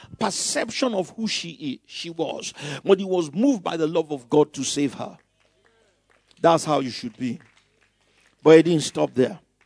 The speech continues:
The love of Christ, which pardon, that ye might be filled with all the fullness of God. That is a condensed, in, just like the D N A is compressed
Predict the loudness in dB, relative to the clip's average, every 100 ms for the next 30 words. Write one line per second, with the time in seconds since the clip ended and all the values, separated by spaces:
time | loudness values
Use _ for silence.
0 | _ _ _ -20 -20 -20 -20 _ _ _
1 | _ _ 10 10 12 12 10 8 8 8
2 | 8 6 6 6 6 6 6 6 8 10
3 | 10 8 8 6 8 10 8 10 10 12
4 | 12 12 12 8 0 4 4 4 0 -2
5 | -2 0 2 6 6 4 _ _ _ _
6 | 0 0 -2 -10 -16 -16 -14 -12 -12 -12
7 | -10 -2 -2 -2 -6 -12 _ _ _ _
8 | _ _ _ -8 -4 -4 -4 0 0 0
9 | -4 -6 -8 -8 -10 -10 _ _ _ _
10 | _ _ _ _ _ -8 -4 4 4 4
11 | -4 -8 -10 -6 0 2 2 2 0 0
12 | -6 -12 -8 -8 -8 -8 -6 -6 -8 -12
13 | -16